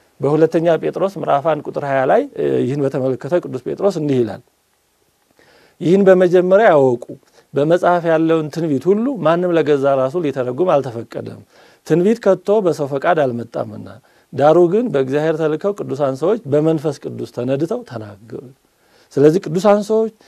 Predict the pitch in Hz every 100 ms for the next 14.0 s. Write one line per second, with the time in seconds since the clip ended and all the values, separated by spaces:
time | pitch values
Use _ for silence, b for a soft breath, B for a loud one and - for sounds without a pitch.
0 | b - 139 165 190 196 - 175 170 180
1 | 156 139 147 135 139 139 120 127 123 110
2 | - - 127 123 135 123 123 143 180 226
3 | 277 b b b b _ - 113 110 110
4 | - 165 208 135 123 120 104 113 110 107
5 | 117 107 110 101 - b b b 156 170
6 | 185 175 170 170 185 226 226 160 156 156
7 | 156 151 143 139 139 139 180 185 131 123
8 | 117 135 180 127 120 120 113 120 156 170
9 | 175 b b - 180 165 143 120 107 107
10 | _ _ 120 120 147 143 175 139 127 120
11 | 135 131 123 127 135 160 190 196 b b
12 | b - 131 139 139 160 - 135 131 127
13 | 135 131 139 120 127 135 135 143 180